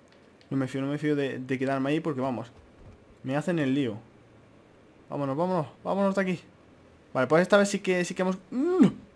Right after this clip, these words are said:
Esta vez sí que hemos conseguido el objetivo, que era encontrar la, la máscara esa.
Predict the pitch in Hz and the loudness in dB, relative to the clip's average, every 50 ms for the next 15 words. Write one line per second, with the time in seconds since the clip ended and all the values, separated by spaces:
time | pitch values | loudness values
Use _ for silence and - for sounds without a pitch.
0 | - - - - - - - - 170 170 165 175 165 170 165 160 - 170 156 165 | -20 -20 -20 -20 -20 -20 -6 -2 0 0 0 0 0 0 -2 0 -2 -2 -2 -2
1 | 156 160 156 151 151 151 147 147 160 165 165 160 147 143 139 139 135 127 135 131 | -2 0 0 0 0 -2 -2 -2 -2 -2 0 0 0 0 0 -2 -2 -4 -4 -4
2 | 127 143 143 139 135 - - - - - - - - - - - 139 139 135 135 | -2 -2 -2 -2 -4 -6 -12 -20 -20 -20 -20 -20 -20 -16 -6 0 2 4 6 6
3 | 127 127 127 127 135 143 143 - 143 135 139 151 160 160 - 175 170 196 | 6 4 2 0 0 -2 -4 -6 -4 -4 -2 -2 -2 -2 -4 -6 -8 -8